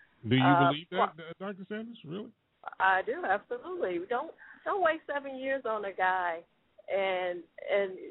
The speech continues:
Speaker 2: he can't commit to you to a level where it leads to marriage. You,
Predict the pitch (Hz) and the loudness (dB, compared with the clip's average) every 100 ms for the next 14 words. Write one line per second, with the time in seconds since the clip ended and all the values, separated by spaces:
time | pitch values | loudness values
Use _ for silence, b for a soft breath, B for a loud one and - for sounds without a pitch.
0 | - - - 277 277 277 233 - _ - | -12 -12 -4 -4 2 4 4 0 _ 0
1 | 214 233 - - 190 - 196 190 - _ | 2 2 0 -4 -10 -4 -4 -4 -8 _
2 | _ 233 196 185 202 196 190 180 180 185 | _ -4 -2 2 2 2 0 0 0 0
3 | 190 202 - 190 196 214 185 180 - 262 | -4 -6 -8 -8 -2 0 0 -2 -8 -12